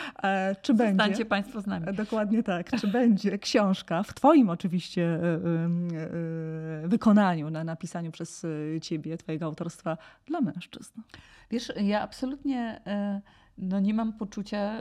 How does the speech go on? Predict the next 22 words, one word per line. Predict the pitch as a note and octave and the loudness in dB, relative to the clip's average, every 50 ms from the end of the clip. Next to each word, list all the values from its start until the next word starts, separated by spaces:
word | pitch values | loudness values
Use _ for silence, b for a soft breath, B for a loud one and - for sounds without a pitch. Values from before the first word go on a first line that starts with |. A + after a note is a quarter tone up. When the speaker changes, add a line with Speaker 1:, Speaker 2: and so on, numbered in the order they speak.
| - - | -8 -8
Speaker 2:
że, | F#3+ F3 F3+ F#3+ F#3+ F#3+ F#3+ F#3 F#3 G3 - - | -8 -6 -4 -2 -2 -2 -2 -4 -6 -10 -10 -10
że, | F#3+ F3 F#3 F#3+ F#3+ F#3+ F#3 F#3 F#3 F#3 F#3+ F#3+ - - | -10 -8 -6 -6 -4 -4 -4 -4 -6 -6 -8 -8 -10 -8
em, | - F3+ F3+ F3+ F3+ F3+ F3+ F3+ F#3 F#3 F3+ - _ _ - A#3+ - _ _ _ - F#3+ | -8 -6 -6 -6 -6 -6 -6 -6 -8 -8 -10 -12 _ _ -20 -20 -20 _ _ _ -20 -20
Przędza | - - G3 F#3+ F#3 F#3 G3 F#3+ | -8 -4 -4 -4 -2 -4 -4 -6
czy | - - G3 G3 F#3+ F#3+ F#3+ | -4 -2 -2 -2 -2 -4 -6
Czuła | - G3+ G3 F#3+ | -4 -4 -4 -4
Przewodniczka, | F#3+ - G3 F#3 F#3+ F3 F3+ F#3 - - - G#3 G3+ G3+ B B B B B B B B B | -4 -6 -8 -6 -4 -2 -2 -4 -4 -4 -4 -4 -4 -6 B B B B B B B B B
em, | - F#3 F#3+ F#3 F#3 F#3 F#3+ G#3 - | -6 -4 -4 -2 -4 -4 -6 -8 -2
nie | F#3+ G3 F#3 G3+ G3+ G3 G3 | 0 2 2 4 2 2 0
jest, | G3 G3 - _ _ - G3 | -2 -4 -10 _ _ -12 -6
e, | - F#3+ F3+ F3+ E3+ | -2 0 0 0 0
dla | F3 F3+ F#3 | 0 0 2
mężczyzn, | F3+ F3 F3+ F3 F3 E3+ - - - F#3 F3+ - G3 | 2 2 2 2 0 -2 -4 -6 -8 -6 -2 -2 -2
którzy | G3 - G3+ F3+ F#3 | -2 -2 -4 -4 -4
chcą | E3 - - F#3+ F#3 | -6 -4 -2 -2 0
ją | F#3 F#3+ F3+ | 0 -2 -4
przeczytać. | - - G3 F#3+ - F3+ E3 - D3+ D#3 D#3 | -4 -8 -8 -6 -6 -8 -6 -4 -4 -4 -4
Rzeczywiście | F3 F3 - G3 G3 - - G#3+ | -6 -6 -6 -8 -8 -4 -6 -6
zdecydowałam | F#3 F3+ F3+ F3 - - - - E3+ G3 G3 F#3+ F#3+ | -6 -6 -8 -10 -10 -8 -8 -4 -2 0 0 -2 -2
się | - - - | -4 -4 -4
na | F#3+ F#3 | -4 -2
żeńskoosobowy, | E3+ F#3 F#3+ F#3 - - F#3+ F#3+ - - G3 F3 F3 E3+ D#3+ D#3 E3 E3+ G3 | 0 -2 -2 -2 -4 -6 -8 -8 -4 -4 -4 -2 -2 -2 -2 -2 -4 -4 -4